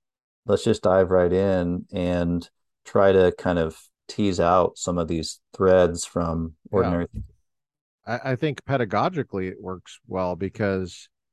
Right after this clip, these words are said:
Speaker 2: psychologically, to give the student strength, and even the regular person just reading this, to, to move forward,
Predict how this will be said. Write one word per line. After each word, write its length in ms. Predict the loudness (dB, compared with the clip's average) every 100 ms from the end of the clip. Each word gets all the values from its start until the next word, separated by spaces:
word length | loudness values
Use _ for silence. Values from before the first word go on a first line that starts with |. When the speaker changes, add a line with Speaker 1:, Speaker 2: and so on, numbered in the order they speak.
| _ _
Speaker 2:
psychologically, 1400 | -20 -6 -4 -2 -2 -2 -2 -4 -4 -6 -6 -10 -10 -16 _ _ _ _ _ _
to 120 | -14
give 320 | -4 -4 -2
the 100 | -6
student 640 | -8 -10 -4 -2 -2 -8 -14
strength, 640 | -10 -4 -2 -2 -8 -20 _ _ -4
and 220 | -2 -2
even 280 | 0 2 2
the 140 | 0 -2 -4
regular 460 | 0 2 4 2
person 440 | 2 0 -2 -4 -6
just 200 | -6 -4
reading 320 | 0 0 -2
this, 280 | -4 -8 -14 _ _ _ _ _ _ _ _ -6
to, 540 | 0 2 2 0 -4 -8
to 140 | -4
move 280 | 2 2 2
forward, 840 | -4 _ _ 0 2 2 -2 -4